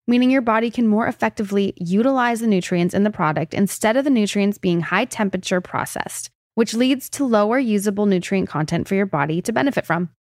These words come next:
Visit firstform dot com slash ideas. That's one S T P H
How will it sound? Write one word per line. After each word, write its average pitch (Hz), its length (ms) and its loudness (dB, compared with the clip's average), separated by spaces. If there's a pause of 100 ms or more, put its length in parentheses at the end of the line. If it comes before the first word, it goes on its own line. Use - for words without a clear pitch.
(120)
Visit 269 380 0
firstform 269 680 0
dot 208 260 0
com 208 300 0
slash 165 380 -2
ideas. 170 560 -2 (260)
That's 208 360 0
one 220 600 0 (140)
S 254 280 -2
T 277 280 -2
P 247 340 -2
H 190 380 0